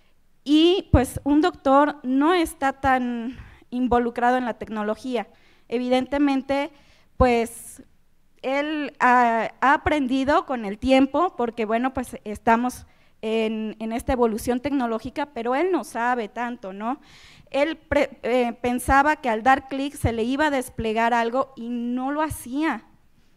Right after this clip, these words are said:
Entonces, fue lo, lo poco que pude ver, ¿no? Entonces, hay que ponernos en los zapatos de los usuarios, ya lo dijeron mucho, saber quién es mi usuario. El siguiente, de favor.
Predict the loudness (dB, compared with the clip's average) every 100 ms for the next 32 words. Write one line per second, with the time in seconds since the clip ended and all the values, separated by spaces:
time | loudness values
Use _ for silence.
0 | -20 _ -8 -2 0 0 -4 -8 -12 -2
1 | 0 0 0 2 4 6 6 4 -2 -2
2 | 0 2 2 2 0 -6 -8 _ _ _
3 | _ _ -4 2 4 4 4 2 -2 -4
4 | -4 0 2 4 4 4 2 -4 -2 0
5 | 0 -2 2 0 2 -4 -4 -4 -4 -2
6 | 2 2 0 -6 -12 _ 2 4 4 2
7 | -2 -4 -2 0 0 0 -8 -2 2 2
8 | 2 -2 0 2 2 -2 -8 -4 6 6
9 | 8 4 2 -6 _ _ _ _ -6 -4
10 | -4 -2 -2 -2 -2 -4 -4 -4 -2